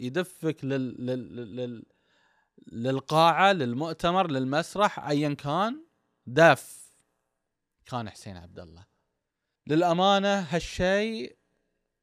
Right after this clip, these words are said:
أخجلني كثيرا، فقلت لازم أوصل له هذه الرسالة، رسالة الشكر والتقدير لك يا حسين.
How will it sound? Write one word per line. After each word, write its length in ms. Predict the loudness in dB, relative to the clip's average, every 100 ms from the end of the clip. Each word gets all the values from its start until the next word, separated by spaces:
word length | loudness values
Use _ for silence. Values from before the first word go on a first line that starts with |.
| -16
أخجلني 480 | -10 -4 0 0 -2
كثيرا، 680 | -4 -6 -6 -8 -8 -10 -10
فقلت 500 | -8 -8 -8 -12 -10
لازم 400 | -8 -6 -8 -10
أوصل 460 | -10 -10 -12 -12 -12
له 200 | -10 -10
هذه 120 | -12
الرسالة، 880 | -14 -14 -12 -12 -10 -12 -12 -16 _ _ _ _ _ _ _ _ _ _ _ _ _ -20
رسالة 360 | -14 -10 -10 -10
الشكر 480 | -14 -14 -14 -12 -10
والتقدير 760 | -10 -12 -20 -18 -16 -14 -14 -16
لك 180 | -18 -20
يا 60 |
حسين. 400 | -20 -20 -20 -20